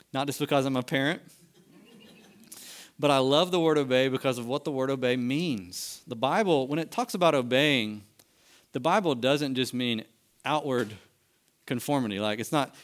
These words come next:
"Kids, be outwardly good, you know, so that everybody thinks that your family is wonderful." You see, a Christian family is not just a safe family or a respectable family or a nice family.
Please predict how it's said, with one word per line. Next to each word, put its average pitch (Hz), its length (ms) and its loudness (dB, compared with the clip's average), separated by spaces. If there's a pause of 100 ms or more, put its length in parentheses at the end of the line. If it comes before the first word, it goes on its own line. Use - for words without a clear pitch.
"Kids, 175 600 2 (680)
be 160 360 4
outwardly 156 560 2
good, 131 480 2
you 120 120 -6
know, 117 300 -4
so 139 140 -2
that 123 120 0
everybody 143 440 4
thinks 143 420 -2
that 135 160 -6
your 139 140 0
family 131 380 0
is 113 80 -4
wonderful." 117 540 -4 (1300)
You 135 60 -8
see, 160 140 2
a 135 60 4
Christian 208 340 -2
family 147 400 2
is 120 120 2
not 135 200 0
just 135 180 -2
a 107 220 2
safe 135 440 2 (120)
family 131 460 0
or 107 180 0
a 101 160 -2 (220)
respectable 135 720 -2
family 127 500 0
or 110 180 0
a 101 240 -4
nice 123 460 0
family. 127 400 0